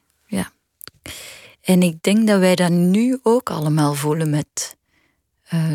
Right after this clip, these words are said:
de covid, eh, ja, crisis. Dat dat bij sommige mensen echt werkt als alle zekerheden die er waren, zijn ineens, worden weggevaagd. Terwijl de mensen die al meer,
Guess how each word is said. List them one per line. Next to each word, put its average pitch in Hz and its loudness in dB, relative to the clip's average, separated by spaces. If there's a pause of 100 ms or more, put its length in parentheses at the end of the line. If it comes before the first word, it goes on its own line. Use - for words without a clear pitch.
de - -10
covid, - -4 (140)
eh, 156 -4 (200)
ja, 180 -8
crisis. - -2 (760)
Dat - -8
dat 156 2
bij 160 2
sommige 220 0
mensen 190 0
echt - -4
werkt 185 -2
als - -4 (340)
alle 190 2
zekerheden 165 0
die 165 0
er 156 2
waren, 196 0
zijn 170 0
ineens, 165 -2 (420)
worden 190 2
weggevaagd. 160 -4 (840)
Terwijl 170 2
de 160 -2
mensen 180 0
die 165 0
al 160 -4
meer, 160 -2